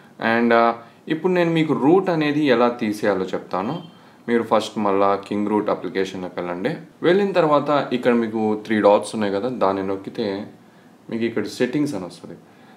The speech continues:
దానిలోకి వెళ్ళిన తర్వాత మీకు ఇక్కడ అన్‌ఇన్‌స్టాల్ కింగ్ రూట్ అని ఉంది కదా, దాని మీద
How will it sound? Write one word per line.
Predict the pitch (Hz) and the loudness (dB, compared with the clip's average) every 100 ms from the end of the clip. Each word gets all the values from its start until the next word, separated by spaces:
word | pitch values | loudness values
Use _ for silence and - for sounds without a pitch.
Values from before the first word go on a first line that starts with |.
| - 107 | -12 0
దానిలోకి | 127 147 156 143 | 2 2 2 0
వెళ్ళిన | 139 175 165 | 0 0 0
తర్వాత | 135 113 110 127 113 107 - - - - - 113 | 2 2 0 0 0 -2 -4 -14 -20 -20 -10 -6
మీకు | 117 120 | -2 0
ఇక్కడ | 120 113 110 - | 4 4 2 2
అన్‌ఇన్‌స్టాల్ | 117 131 131 - 139 123 123 | 2 2 0 4 4 4 0
కింగ్ | 117 117 | 0 2
రూట్ | 117 110 | 2 2
అని | 104 | 0
ఉంది | 101 104 | 0 -2
కదా, | 110 185 - - - - 107 | -4 -6 -10 -20 -20 -4 -2
దాని | 113 | 2
మీద | 120 | 2